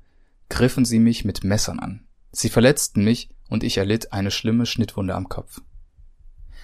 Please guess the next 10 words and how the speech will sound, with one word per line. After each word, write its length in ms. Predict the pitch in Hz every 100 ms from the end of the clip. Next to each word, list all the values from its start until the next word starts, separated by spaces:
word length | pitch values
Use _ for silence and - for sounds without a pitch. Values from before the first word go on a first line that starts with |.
| -
Ein 160 | - 101
anderes 480 | 104 110 107 110 107
Mal 320 | 104 117 127 -
zeigte 340 | 104 98 -
mich 220 | 104 -
jemand 320 | 104 104 113
bei 100 | -
der 80 | 101
Polizei 540 | - 101 92 - 123 -
an 260 | 110 110